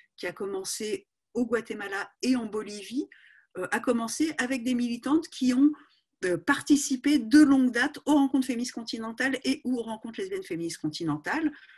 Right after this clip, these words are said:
Je nommerai tout particulièrement, euh, Julieta Paredes de Bolivie, qui est donc une, euh, femme, euh, indienne, et je nommerai également, euh, Lorena Cabnal du Guatemala, également indienne, euh,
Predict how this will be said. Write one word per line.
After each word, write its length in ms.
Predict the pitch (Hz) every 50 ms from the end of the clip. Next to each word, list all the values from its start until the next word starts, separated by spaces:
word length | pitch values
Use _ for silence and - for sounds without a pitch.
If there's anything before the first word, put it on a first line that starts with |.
| _ -
Je 240 | - 151 160 - 392
nommerai 360 | 202 196 190 185 185 202 196
tout 100 | - -
particulièrement, 880 | - 175 - - 156 - 170 175 175 165 175 185 175 180 185 185 170 151
euh, 460 | 175 160 151 151 151 151 147 139 135 135 -
Julieta 260 | - 170 165 170 175 160
Paredes 480 | - 160 156 165 196 226 294 311 302 -
de 60 | 175
Bolivie, 600 | 170 170 175 170 175 175 170 180 226 285 - - _ - - - - - _ _
qui 100 | - -
est 40 | 151
donc 240 | 160 156 156 156 -
une, 200 | 160 160 156 156
euh, 480 | 143 143 139 135 135 135 135 131 127 131 -
femme, 520 | - - - - 165 160 156 156 151 151
euh, 880 | 143 139 139 139 139 131 131 131 135 127 131 - _ - - _ - 175
indienne, 380 | 180 156 185 214 277 349 359
et 60 | 220
je 120 | - 214 190
nommerai 260 | 190 180 175 202 233
également, 500 | 220 214 202 196 208 226 240 269 269 - -
euh, 120 | 190 180
Lorena 360 | 165 180 175 202 226 247 233
Cabnal 560 | 226 - 208 190 - 202 202 220 269 311 311 294 - - - - - _ -
du 260 | 170 170 175 214 247
Guatemala, 640 | 240 220 190 - - 165 170 151 160 208 262 269
également 480 | 208 180 170 165 160 170 180 180 160 -
indienne, 580 | 170 165 165 156 160 165 180 220 262 277 269 208
euh, 200 | 170 160 156